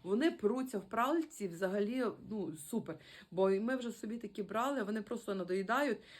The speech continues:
е, але по якості вони, хоч та дешева ціна, але якість в них відмінна.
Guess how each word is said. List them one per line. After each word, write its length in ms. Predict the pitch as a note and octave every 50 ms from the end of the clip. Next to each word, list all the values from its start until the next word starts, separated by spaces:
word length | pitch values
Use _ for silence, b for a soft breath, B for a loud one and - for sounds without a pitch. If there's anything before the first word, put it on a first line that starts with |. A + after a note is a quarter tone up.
| B B B
е, 200 | F3+ F3 - -
але 260 | - G3 A3 A#3 G#3+ G3
по 140 | G3+ G3
якості 540 | F#3+ F#3 G3+ A3+ B3 - D4+ B3+ - - G3+
вони, 200 | F#3+ F#3+ F#3+ G3
хоч 180 | F#3+ - G3+ F#3+
та 140 | - F#3 F3
дешева 420 | F3 F3 - - G3 F3+ F3 E3+
ціна, 340 | E3 - G3 G3+ A3 A#3+ -
але 200 | - F3+ E3+ E3
якість 340 | E3+ F3+ F#3+ F#3+ G#3+ G3 -
в 40 | F3
них 100 | E3+ - - -
відмінна. 360 | F#3 F3+ F#3+ E3 C3+ A#2+ A#2